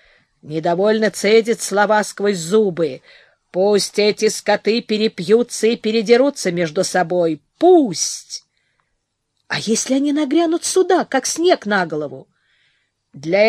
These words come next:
этого ты и едешь, чтобы узнать. За ночь, я думаю, успеешь обернуться.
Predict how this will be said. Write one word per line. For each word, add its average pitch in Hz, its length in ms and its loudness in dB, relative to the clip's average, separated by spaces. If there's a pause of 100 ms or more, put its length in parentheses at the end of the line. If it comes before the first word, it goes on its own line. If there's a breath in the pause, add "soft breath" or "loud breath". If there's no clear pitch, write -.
этого 233 280 4
ты 233 260 0
и - 20 0
едешь, 220 360 0
чтобы 180 320 -4
узнать. 170 680 -6 (420)
За 247 340 4
ночь, 247 240 -2
я 233 100 4
думаю, 240 360 2
успеешь 269 480 -2
обернуться. 180 840 -4